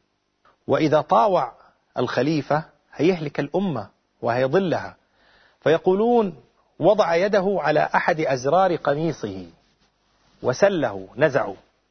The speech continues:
ووضعه بين أصبعين من أصابعه، وقال للمعتصم: 'والله ما دنياكم عندي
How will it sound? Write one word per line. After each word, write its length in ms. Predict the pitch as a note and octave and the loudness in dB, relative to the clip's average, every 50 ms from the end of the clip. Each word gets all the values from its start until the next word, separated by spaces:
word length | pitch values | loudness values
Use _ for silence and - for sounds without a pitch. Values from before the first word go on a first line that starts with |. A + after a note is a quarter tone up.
| _ _ _ _ _ _ _ - | _ _ _ _ _ _ _ -2
ووضعه 600 | A2 C#3 F3 G#3+ G#3 G3 G3 G3+ F#3+ G#3 G#3 E3 C3 | 0 2 2 2 2 2 2 2 2 0 0 0 2
بين 240 | E3 G3 F#3+ F3 | 2 2 2 0
أصبعين 680 | E3 D#3 C#3+ - - C3+ C#3 C3 D#3 F#3+ F#3+ F3 E3 D3 | 0 -2 -4 -4 -4 -2 0 0 2 0 0 0 -2 -2
من 120 | C#3+ C#3 | -4 -4
أصابعه، 760 | C3 C3 C3 - B2+ B2 A#2+ C#3+ E3 - D3+ C3+ A2 G#2+ G2+ F#2 F2+ F#2+ _ _ _ | -4 -6 -4 -2 0 0 2 0 0 0 -2 -4 -4 -6 -8 -8 -10 -16 _ _ _
وقال 400 | A2+ A#2 B2 - F#3+ A3 A#3+ A3+ | -4 -4 0 2 2 2 4 2
للمعتصم: 680 | G3+ F#3 E3 D3+ C3+ B2 - - F#3+ - - C#3+ A2 F#2+ F#2 _ _ _ _ _ _ _ _ _ _ _ _ _ _ _ _ _ _ _ _ _ - | 0 -2 -4 -4 -6 -2 0 2 2 2 0 -2 -4 -4 -10 _ _ _ _ _ _ _ _ _ _ _ _ _ _ _ _ _ _ _ _ _ 2
'والله 720 | C3 D3 D#3 E3 G3+ C4 C#4+ C4 G#3 E3+ E3 C#3+ A#2+ G#2 G2+ - _ _ _ - | 2 2 4 4 4 4 4 4 2 0 -2 -4 -6 -8 -14 -20 _ _ _ 0
ما 260 | C#3 F3 A3 B3 B3 | 2 4 4 4 2
دنياكم 720 | G3+ A3 G#3+ G#3+ A3 B3 C#4+ D4+ C4+ - - A3 G3+ F#3+ | 2 0 0 0 2 4 4 4 2 2 0 0 0 0
عندي 680 | - A3+ C#4 D4 C#4+ C4 G#3 A#3 A#3 A3+ G#3 F3 D#3 | 0 0 0 0 0 0 0 0 0 0 0 -2 -4